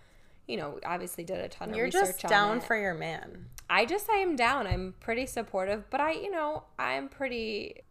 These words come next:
Speaker 1: I like to think things are my own ideas all the time also. So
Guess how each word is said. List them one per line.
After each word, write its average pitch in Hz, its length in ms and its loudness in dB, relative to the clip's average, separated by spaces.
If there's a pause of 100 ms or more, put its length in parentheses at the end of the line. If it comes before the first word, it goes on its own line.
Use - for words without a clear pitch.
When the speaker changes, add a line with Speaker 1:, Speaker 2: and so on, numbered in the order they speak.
Speaker 1:
I 202 160 0
like 202 220 0
to 202 100 -10
think 190 300 -8 (320)
things 180 280 -6
are 175 80 -4
my 165 240 -4
own 160 180 -10
ideas 214 420 -6
all 247 120 -4
the 226 100 -8
time - 300 -8
also. 285 580 -8
So - 460 -8